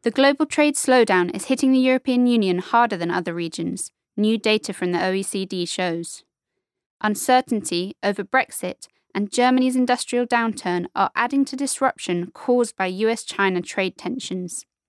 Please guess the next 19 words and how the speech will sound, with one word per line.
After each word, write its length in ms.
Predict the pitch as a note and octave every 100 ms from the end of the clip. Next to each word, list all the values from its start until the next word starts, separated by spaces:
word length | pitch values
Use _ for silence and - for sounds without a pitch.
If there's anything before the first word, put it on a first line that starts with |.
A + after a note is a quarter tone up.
| _ _ _ _ _ _ -
The 60 |
figures 440 | G#3 C4 B3+ C#4+ C#4+
from 180 | B3 A3
the 80 |
Paris-based 680 | - A#3 A#3+ A#3+ - A#3 -
organization 880 | A3+ A#3 A3+ A3 G3+ G3 - F3+ G3 - _ _
show 320 | - - A3 G#3+ -
E 200 | C4+ C#4+
U 160 | C#4+ -
exports 540 | C4+ - - G3 -
fell 400 | - G#3 G3+ G3
one 300 | G3 A3+ B3+
point 260 | - C#4+ -
eight 220 | A#3 -
percent 560 | A#3+ - F#3 C#3 - - _ _ -
in 80 | G3+
the 80 | F#3+
third 360 | - A#3+ A#3
quarter 440 | - F#3 - F3+